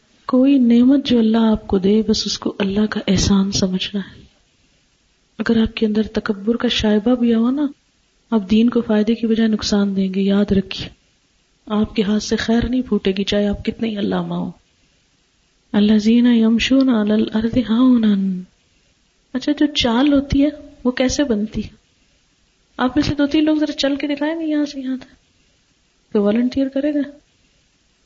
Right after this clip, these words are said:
اب تو ڈر کے مارے کوئی نہیں چلے گا۔ چلے، یہاں دیوار سے لے کے اپنی جگہ تک چل کے جائیں۔ نارمل چال چلے، کانشیس نہیں ہونا بالکل۔ شاباش، کوئی اور چل کے آئے۔ فرق ہے نا دونوں کی چال میں؟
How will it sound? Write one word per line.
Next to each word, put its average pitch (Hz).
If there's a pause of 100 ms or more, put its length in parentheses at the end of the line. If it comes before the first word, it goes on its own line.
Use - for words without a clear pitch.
(300)
اب 220 (100)
تو 285
ڈر 220
کے 214
مارے 190
کوئی 180
نہیں 180
چلے 175
گا۔ 175 (1120)
چلے، 214 (1040)
یہاں 240
دیوار 233
سے 247
لے 240
کے - (160)
اپنی -
جگہ 208
تک 196
چل 185
کے 196
جائیں۔ - (720)
نارمل 262
چال 196
چلے، 196
کانشیس 254
نہیں 277
ہونا 185
بالکل۔ 185 (1000)
شاباش، 175
کوئی 202
اور 214
چل 233
کے -
آئے۔ 214 (1160)
فرق 262
ہے 254
نا 277
دونوں 214
کی -
چال 196
میں؟ 190